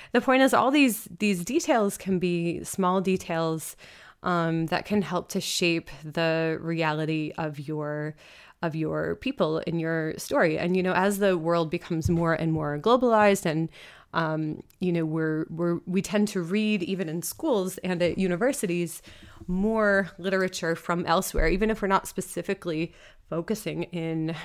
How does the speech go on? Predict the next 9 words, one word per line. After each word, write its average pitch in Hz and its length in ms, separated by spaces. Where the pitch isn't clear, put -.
comparative 160 460
literature 151 420
or 160 180
world 151 320
literature 156 500
or 151 60
something - 340
like 151 240
that, 170 380